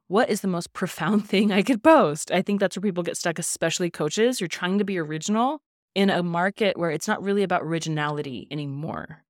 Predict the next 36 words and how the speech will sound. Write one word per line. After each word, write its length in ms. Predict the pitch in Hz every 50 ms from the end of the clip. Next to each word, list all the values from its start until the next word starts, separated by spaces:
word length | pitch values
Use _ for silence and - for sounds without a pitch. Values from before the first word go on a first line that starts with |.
| _ _
It's 180 | 165 175 - 202
about 380 | 190 175 180 165 156 147 -
your 220 | - 147 156 139 143
story. 600 | - - - 151 147 151 170 202 247 294 311 -
It's 160 | - - - -
about 260 | 160 165 156 - -
perspective 520 | - 151 - - - 185 - - 208 196
and 120 | 185 160 151
perception. 640 | 165 160 - 180 - - - 247 254 285 330 302 - _ _ _ _ _ _ _
But 120 | 196 190 -
asking 340 | - 180 196 226 - - 254
yourself 300 | 240 220 - - 202 196
to 100 | - -
be 100 | 190 196
original 560 | 180 160 165 160 156 180 196 208 226 247 262 - _ _ _
will 140 | - 180 175
just 240 | 180 180 165 - -
put 120 | - 185
a 60 | 160
stomp 540 | - - - - - - 165 156 151 127 - - _ _
on 120 | - 160 156
your 120 | 151 147
creativity. 640 | - - 143 131 127 - - - - - 92 82 - 151 _ _ _
So 160 | - - 190
the 100 | 175 185
question 280 | - 220 208 - 202 185
that 100 | - - -
I 140 | 233 302
like 180 | 339 302 214 -
to 80 | - 143
ask 200 | 139 143 - -
myself 360 | 143 139 - - 151 156 156
is, 180 | - 165 -
"What 320 | 160 156 160 190 233 - -
do 140 | - 208 190
I 100 | 180